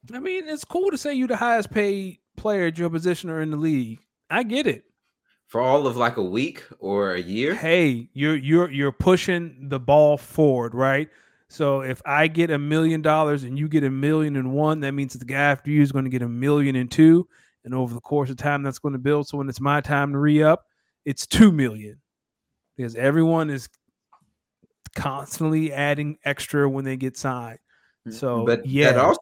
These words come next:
Speaker 2: makes it harder for people to get paid, though, because people gotta commit these dollars. So that means in order to get this money, you gotta do a little bit more.
Speaker 1: Hey, I don't know what more Justin Jefferson or Ja'Marr Chase can do, but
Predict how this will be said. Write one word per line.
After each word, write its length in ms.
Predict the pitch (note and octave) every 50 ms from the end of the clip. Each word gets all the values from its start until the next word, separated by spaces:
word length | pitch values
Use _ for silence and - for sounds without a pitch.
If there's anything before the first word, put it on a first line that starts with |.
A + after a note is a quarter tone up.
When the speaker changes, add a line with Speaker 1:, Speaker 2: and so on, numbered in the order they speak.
| - D#3 C#3+
Speaker 2:
makes 280 | C#3 C#3 C3+ C3 C3+
it 100 | C3+ B2
harder 300 | C3 D3 C3+ C3+ C3 C3 B2
for 100 | C3 A#2+
people 320 | B2+ C#3+ C3+ C3 B2+ B2+
to 80 | B2+ A#2+
get 180 | B2 B2+ A#2
paid, 320 | D#3 D#3 G3+ C#4+ C#4 - -
though, 300 | G#2+ F2+ D2+ C#2 C#2+ -
because 260 | F#2 F#2 - A2 G2+
people 240 | - - C#3 C3+ C3
gotta 200 | B2+ B2+ B2 A#2+
commit 300 | A2+ - C3+ B2+ A#2+ -
these 180 | - B2+ A#2+ A#2
dollars. 460 | A2+ C3+ D3+ G3 - D3 B2 A2 -
So 60 | -
that 100 | A#2 A#2+ A#2+
means 300 | B2 B2+ B2+ B2 A#2 - - - - - -
in 80 | A#2 B2
order 160 | B2+ C3 B2+
to 80 | B2
get 240 | A#2 A#2 F3+ - -
this 220 | - D#3 B2+ - C3
money, 420 | B2+ B2 A#2 A#2 A#2+ C3 C#3+ C#3 - _ _ -
you 120 | - C#3
gotta 200 | C3+ C3 C3 B2
do 200 | B2 A#2+ B2+ B2+
a 20 | B2
little 220 | B2+ B2 C3 C3
bit 220 | B2+ A#2+ C#3 C3+ C#3+
more. 420 | D#3+ G3 B3+ F4 B3+ - - - _ _ _ _ _ _ _ _ _ _ _ _ _ -
Speaker 1:
Hey, 340 | - C#3+ D3+ C#3+ C3 C3 A#2+
I 80 | A#2
don't 140 | B2+ C#3 D3
know 100 | D3 C#3+
what 100 | C#3+ C#3+ C#3
more 180 | C#3+ C#3+ C#3
Justin 500 | C3+ C3 C3 C#3+ D3+ D3+ - - D3 C#3
Jefferson 600 | C3+ B2 D3+ D3 C#3+ - D3+ - - D3 C#3+ C#3
or 180 | B2+ B2+ C3+ C3+
Ja'Marr 420 | A#2+ A#2+ C3+ C3+ C#3 C#3+ C#3 C#3
Chase 320 | B2 - - D#3 D3 C3+ -
can 220 | - - C3+ B2+
do, 440 | A#2+ D3 E3+ F#3 D#3+ C3+ B2 B2 A#2+ _ _ _ _ _ _ _ -
but 380 | B2+ C3 C3 B2+ B2 B2 C3+